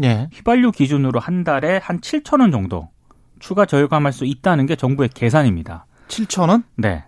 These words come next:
Speaker 2: 사십 킬로 정도 이제 하루 주행한다고 가정을 했을 때, 한 달에 칠천 원 정도 추가 절감할
Speaker 1: 하루
Speaker 2: 수 있다는
Speaker 1: 사십 킬로.
Speaker 2: 겁니다. 그렇습니다.
Speaker 1: 예. 그럼 한 달이면 삼십 하면은 이게 한 몇 킬로죠?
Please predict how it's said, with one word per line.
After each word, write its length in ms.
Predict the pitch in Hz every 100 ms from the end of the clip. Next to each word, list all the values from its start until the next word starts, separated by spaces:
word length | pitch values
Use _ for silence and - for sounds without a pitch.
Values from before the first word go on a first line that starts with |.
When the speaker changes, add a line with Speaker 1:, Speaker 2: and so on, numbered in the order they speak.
| _ _ _
Speaker 2:
사십 440 | - - 175 277
킬로 260 | - 277 240
정도 360 | 170 147 151 156
이제 160 | 120 110
하루 400 | 185 226 170 101
주행한다고 600 | - 156 156 151 143 123
가정을 480 | - 123 123 170 131
했을 300 | 190 - 117
때, 320 | - 131 87 - _ _ _ -
한 140 | 208
달에 180 | 202 185
칠천 320 | - 254 262
원 100 | 220
정도 220 | 160 127
추가 260 | 117 - 175
절감할 300 | 151 143 143
Speaker 1:
하루 120 | 196
Speaker 2:
수 80 | 151
있다는 100 | 165
Speaker 1:
사십 180 | 127 110
킬로. 100 | 113 113
Speaker 2:
겁니다. 260 | 85 80 -
그렇습니다. 420 | 135 131 127 117
Speaker 1:
예. 160 | 104 110 110
그럼 180 | - 135
한 140 | 151 156
달이면 540 | 143 131 127 123 113
삼십 480 | - 170 160 - 135 -
하면은 520 | 147 135 113 110 110 - _ _
이게 180 | 120 117
한 280 | 117 113 110 - _ - - _ - _ - _ - -
몇 180 | 117 -
킬로죠? 400 | 120 98 156